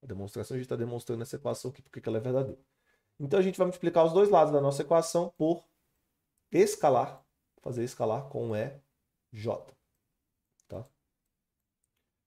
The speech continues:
Isso é a mesma coisa de V I. Isso aqui é um escalar,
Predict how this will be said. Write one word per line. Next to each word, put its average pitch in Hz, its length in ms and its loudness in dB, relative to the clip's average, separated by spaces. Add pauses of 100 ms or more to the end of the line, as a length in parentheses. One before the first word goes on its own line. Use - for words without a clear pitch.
(140)
Isso - 180 -12
é - 20 -6
a 107 40 -8
mesma 113 320 -4
coisa 156 380 2
de 151 380 -6 (1800)
V 151 520 -2
I. 160 340 -2
Isso 117 180 -4
aqui 139 180 0
é 127 60 8
um 120 160 0
escalar, 165 680 4